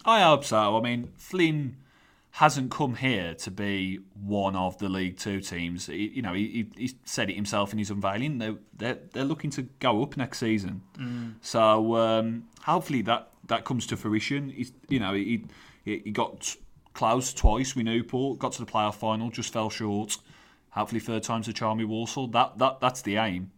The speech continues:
Speaker 1: You know, it, it's not just kind of case, "Oh, come here, see how it goes," and,
Speaker 2: Yeah,
Speaker 1: you know,
Speaker 2: yeah.
Speaker 1: whatever. You know, they're,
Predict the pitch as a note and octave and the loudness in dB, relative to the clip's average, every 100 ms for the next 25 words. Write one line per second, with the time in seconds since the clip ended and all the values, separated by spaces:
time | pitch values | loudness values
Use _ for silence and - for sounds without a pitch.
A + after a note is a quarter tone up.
0 | _ A2 G2 G2+ G#2 G#2+ G2+ A2+ B2+ A2+ | _ -2 2 2 0 -4 -6 -8 -2 -2
1 | - G#2+ - A2 G2+ A2 G#2 G2+ B2 A2 | -2 -6 -2 -2 0 0 0 0 -2 -2
2 | G#2 G2+ A2 G#2 G2 - G#2 G2 G2 G2+ | -2 -4 -4 -4 -4 -4 -4 -4 -6 -6
3 | G2 G2 F#2+ G2 F#2+ F#2+ C3+ A#2 F#2 F2+ | -6 -8 -10 -10 -8 -6 -4 -4 -6 -6
4 | B2+ A2+ F#2 F#2 F2+ - - - - _ | -6 -6 -6 -8 -10 -12 -20 -20 -20 _
5 | _ G2+ F#2+ G2 | _ -4 -2 -4